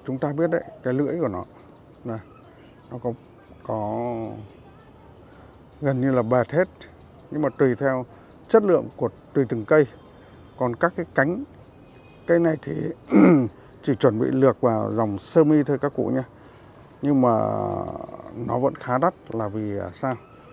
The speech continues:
Vì, à, được người chơi nó chấp nhận. Màu s-, <clears throat> màu sắc tương đối sáng sủa. Cây có bản lá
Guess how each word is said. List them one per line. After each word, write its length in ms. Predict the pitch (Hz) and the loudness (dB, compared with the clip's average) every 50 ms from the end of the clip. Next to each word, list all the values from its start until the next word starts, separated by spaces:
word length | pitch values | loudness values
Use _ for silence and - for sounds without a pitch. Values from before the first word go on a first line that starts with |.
| - - - - - | -20 -20 -20 -18 -10
Vì, 240 | - 120 117 113 113 | -6 -6 -4 -4 -4
à, 260 | 110 107 104 101 92 76 92 | -4 -4 -6 -8 -8 -8 -6
được 160 | 123 123 - | -6 -8 -6
người 180 | 139 127 127 123 - | -8 -8 -8 -8 -8
chơi 200 | - - - - | -6 -4 -4 -4
nó 100 | 117 113 | -4 -4
chấp 200 | - - 196 185 | -2 -2 0 4
nhận. 160 | 185 160 - - - - - - - - - - - - - - - - | 4 4 4 2 -4 -20 -20 -20 -20 -20 -20 -20 -20 -20 -20 -20 -14 -10
Màu 220 | 139 135 147 143 135 | -8 -8 -8 -8 -12
s-, 540 | - - - - - - - - 196 190 175 | -16 -18 -20 -20 -20 -8 0 4 4 6 6
<clears throat> 0 | |
màu 180 | 156 139 123 | 6 6 4
sắc 180 | 110 - 196 175 - - | 4 2 0 0 0 0
tương 160 | - 180 165 151 | 2 4 4 6
đối 100 | 143 143 | 4 4
sáng 260 | - - 139 135 156 | 2 0 -2 -2 0
sủa. 260 | - - 156 123 92 - - - - - - - - - - - - - - - - - - - - - - - - - - - - - - - - - - - - - - | 2 4 4 4 4 2 -4 -20 -20 -20 -20 -20 -20 -20 -20 -20 -20 -20 -20 -20 -20 -20 -20 -20 -20 -20 -20 -20 -20 -20 -20 -20 -20 -20 -20 -20 -20 -20 -20 -20 -8 0 4
Cây 180 | 156 151 147 127 | 6 6 6 6
có 80 | 123 131 | 4 4
bản 200 | 151 135 107 98 | 4 4 2 0
lá 280 | 101 101 107 127 139 | -2 -2 -2 -2 -4